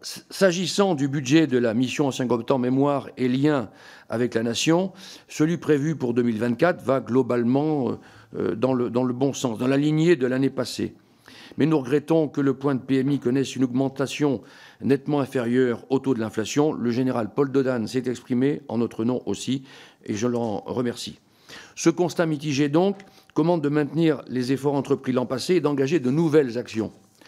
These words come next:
Alors, sur le plan financier, j'en avais évoqué deux l'année dernière, qui n'ont que très peu été suivis d'effet. Nous le regrettons.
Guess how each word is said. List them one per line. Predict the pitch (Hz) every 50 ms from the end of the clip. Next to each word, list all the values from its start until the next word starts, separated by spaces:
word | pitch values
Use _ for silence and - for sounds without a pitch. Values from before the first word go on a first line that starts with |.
| - - - - - - - - -
Alors, | 120 147 143 - - - _ -
sur | - - - 190
le | 175 180
plan | 180 190 175 151
financier, | - 170 170 165 151 - - 202 208 160
j'en | 143 156
avais | 151 151 151 151 131 139
évoqué | 143 131 139 135 - 135 123
deux | 113 117 170 170
l'année | 151 139 127 123 123
dernière, | 117 113 120 113 127 143 151 170 185 190 185 185 - - - - - - - _ _
qui | - 135 143
n'ont | 147 160 170 160
que | 165 -
très | 139 135 135 - - 151
peu | 143 - 151 160 165 151
été | 147 - 135
suivis | 110 - 131 135 143 147
d'effet. | 131 135 120 - - 104 95
Nous | 95 107
le | 110
regrettons. | 110 123 110 110 127 113 - 110 98 -